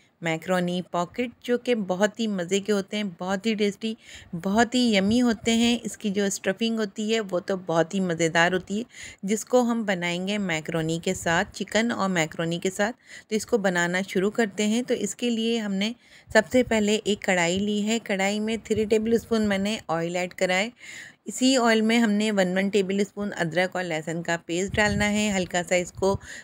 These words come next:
सौते करना है। इसके बाद मैंने ये एक पाव के करीब चिकन बोनलेस ली थी।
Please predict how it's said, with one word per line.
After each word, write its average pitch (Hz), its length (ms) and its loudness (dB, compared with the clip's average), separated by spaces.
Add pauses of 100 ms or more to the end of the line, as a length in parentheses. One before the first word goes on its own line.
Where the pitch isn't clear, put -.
सौते 190 380 0
करना 220 300 0
है। 214 260 0
इसके 208 300 -4
बाद 180 260 2
मैंने 185 240 -2
ये 190 180 -2
एक 196 280 -2 (100)
पाव 196 140 -2
के 208 120 -8
करीब 190 420 -2
चिकन 180 340 -4
बोनलेस 165 480 0
ली 208 120 2
थी। 240 200 -4